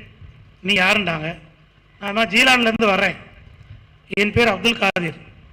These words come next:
"அப்படியா?" பின்பு அந்த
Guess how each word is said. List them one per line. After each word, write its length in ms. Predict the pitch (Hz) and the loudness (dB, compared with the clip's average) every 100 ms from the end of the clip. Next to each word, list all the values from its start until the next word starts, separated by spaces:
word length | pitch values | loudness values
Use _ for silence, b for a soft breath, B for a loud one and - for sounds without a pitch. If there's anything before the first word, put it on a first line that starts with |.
| - - - - - 190 | -20 -20 -20 -20 -14 -6
"அப்படியா?" 300 | 202 208 202 147 - - - - _ - - - - _ - - - | 0 2 2 0 -12 -20 -20 -20 _ -20 -20 -20 -20 _ -20 -20 -6
பின்பு 200 | 294 339 | 0 2
அந்த 160 | 285 | 4